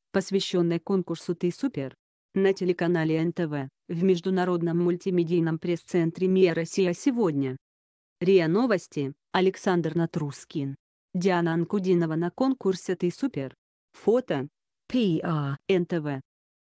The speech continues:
Один, два. Участница детского вокального конкурса "Ты супер". Валерия Адлееба на пресс-конференции, посвящённой конкурсу "Ты супер", на телеканале Н Т В,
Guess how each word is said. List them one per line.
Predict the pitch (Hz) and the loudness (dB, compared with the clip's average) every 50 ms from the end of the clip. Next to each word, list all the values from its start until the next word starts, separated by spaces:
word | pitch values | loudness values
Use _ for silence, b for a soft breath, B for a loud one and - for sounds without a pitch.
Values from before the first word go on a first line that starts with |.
| _ _ _ _ | _ _ _ _
Один, | 175 175 170 170 202 254 285 294 294 277 _ _ _ _ - | -2 -2 -2 0 2 2 2 2 2 -2 _ _ _ _ -4
два. | 180 190 190 190 175 143 135 - _ _ _ _ _ _ _ _ _ _ _ _ _ | -2 0 2 2 2 2 -2 -6 _ _ _ _ _ _ _ _ _ _ _ _ _
Участница | 190 202 - - 247 269 269 - 196 170 165 - - 202 | -2 -2 0 0 -2 -2 -2 0 -2 -2 -2 -2 -2 -2
детского | 185 185 196 180 - - - 165 160 | 0 0 0 -2 -2 -6 -6 -4 -2
вокального | 156 160 160 - 190 175 165 165 165 156 160 160 | -2 -2 -2 -2 -2 0 0 0 0 -2 -4 -6
конкурса | - - 262 269 254 - 220 - - 165 156 | -2 0 0 0 0 0 -4 -2 -2 -4 -2
"Ты | - 180 175 | -2 -2 -4
супер". | - - 277 262 - 139 135 123 - _ _ _ _ _ _ _ | -2 -4 -6 -4 -4 -8 -8 -8 -12 _ _ _ _ _ _ _
Валерия | - 175 190 185 190 180 175 170 165 151 151 - | -2 0 0 2 2 2 2 2 0 0 0 -2
Адлееба | 185 170 165 156 175 180 175 151 160 160 | -2 -2 0 0 2 0 0 0 0 -2
на | 160 156 | -2 -2
пресс-конференции, | - - 185 175 175 - - 160 160 - 180 165 165 151 147 147 - - 156 147 139 139 - - _ _ | 0 0 0 0 0 -2 -4 -4 -2 -2 0 0 2 0 0 -2 -4 -6 -6 -6 -6 -6 -10 -14 _ _
посвящённой | - 196 - - 190 185 - - 190 175 170 170 170 | -2 -2 0 0 -2 -2 -2 0 0 0 2 0 -2
конкурсу | 170 - 202 196 185 - - 165 - - 180 | -2 -2 -2 -2 -2 -2 -6 -10 -6 -6 -6
"Ты | 170 - 180 175 | -4 -2 -4 -4
супер", | - - 269 247 - 143 135 127 - _ _ _ _ _ _ _ | -2 -4 -6 -4 -4 -8 -10 -10 -14 _ _ _ _ _ _ _
на | - 196 196 196 | 0 2 2 2
телеканале | 196 - 180 180 175 - 170 175 175 160 156 160 160 | 2 2 -2 -2 0 0 0 0 2 2 2 0 0
Н | 160 165 175 | 0 0 -2
Т | - 180 165 | -2 -4 -4
В, | 147 147 139 135 | -2 -4 -6 -6